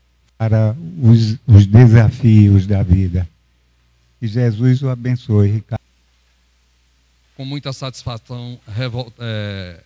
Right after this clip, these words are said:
Speaker 2: retornamos à casa, a casa de oração de tantas,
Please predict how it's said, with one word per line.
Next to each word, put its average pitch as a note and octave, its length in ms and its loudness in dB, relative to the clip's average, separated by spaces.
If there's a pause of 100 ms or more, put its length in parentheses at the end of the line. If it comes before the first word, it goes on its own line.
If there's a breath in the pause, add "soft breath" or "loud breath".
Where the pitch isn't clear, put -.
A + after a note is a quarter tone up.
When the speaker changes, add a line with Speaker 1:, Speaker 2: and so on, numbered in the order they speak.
(120)
Speaker 2:
retornamos B2 760 -10
à G#2+ 100 -14
casa, G2 600 -16 (2250)
a A2+ 100 -18
casa A#2+ 320 -8
de A2 80 -8
oração A#2+ 800 -8 (520)
de G2+ 140 -20
tantas, - 1000 -14